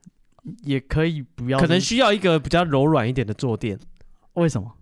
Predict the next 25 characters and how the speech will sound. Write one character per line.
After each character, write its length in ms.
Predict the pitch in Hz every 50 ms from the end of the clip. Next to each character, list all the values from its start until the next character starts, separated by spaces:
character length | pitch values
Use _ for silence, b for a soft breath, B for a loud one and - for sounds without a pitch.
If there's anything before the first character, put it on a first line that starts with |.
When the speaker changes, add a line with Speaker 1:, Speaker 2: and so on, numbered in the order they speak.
| _ - - - - - _ _ -
Speaker 2:
就 120 | - 180
是 280 | 170 196 196 175 156 147 - - - 147 - -
太 160 | - 190 170
硬 220 | 156 190 175 156
的 120 | 139 139 135
话， 320 | 156 165 151 131 123 120
可 160 | 120 - -
能 20 | 117
Speaker 1:
可 60 | -
能 80 | 156 175
要 140 | 196 202
加 260 | 196 - - 196 180 190
大 260 | - 190 170 165 170
一 60 | 165
点 180 | 147 131 110 110
车 220 | - 135 120 123
厢， 240 | 120 131 117 101 104
然 100 | 110 120
后 220 | 123 127 127 135
附 220 | 135 - - 151 131
一 60 | 120
个 260 | 127 120 117 113 113
枕 240 | - - 107 95 92
头。 300 | - 101 98 104 120 135 - _ _ _ _ _ _ _ _ -
Speaker 2:
哦。 380 | 131 120 113 104 92 82 120